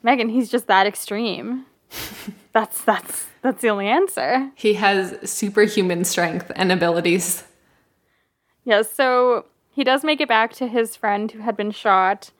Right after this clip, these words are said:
Speaker 1: and we find out that basically this was another setup.
Speaker 2: Yeah, there's all these people who decide to hide in a bush.
Speaker 1: Yeah, they look great. Very good camouflage. Kudos to them.
Speaker 2: Mm-hmm.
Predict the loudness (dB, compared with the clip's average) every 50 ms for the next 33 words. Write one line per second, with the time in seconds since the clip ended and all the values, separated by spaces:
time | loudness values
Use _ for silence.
0 | _ _ _ _ _ _ _ _ 0 2 4 4 4 4 2 -2 -4 -4 0 0
1 | 0 0 4 2 2 4 4 2 2 2 0 -2 -2 -4 -2 -2 -2 -2 -2 -6
2 | -4 -6 -6 -4 -2 -2 -2 -2 -4 -4 0 0 0 0 2 0 0 0 -2 -10
3 | -20 _ _ _ _ _ _ _ _ _ _ _ _ _ _ _ _ _ _ _
4 | _ _ _ 0 2 2 4 4 2 2 4 4 4 4 4 4 2 2 2 0
5 | 0 2 2 2 4 2 0 0 2 2 2 2 2 0 0 2 2 2 2 2
6 | 0 0 -2 -4 -6 -8 -8 -8 -8 -8 -10 -10 -14 _ _ _ _ _ _ _
7 | _ _ _ _ _ _ _ _ _ _ _ _ _ _ _ _ _ _ _ _
8 | _ _ _ _ _ _ _ 2 2 4 6 6 4 4 2 2 2 2 2 2
9 | -2 -4 -2 0 2 4 4 4 2 0 -4 -2 -4 -4 -4 -4 -6 -4 -2 0
10 | 0 2 2 0 -2 -4 -6 -2 0 2 2 2 2 -2 -4 -8 -6 -6 -6 -6
11 | -8 -8 -10 -10 _ _ _ _ _ _ _ _ _ _ 4 4 4 4 2 -2
12 | -2 -4 -8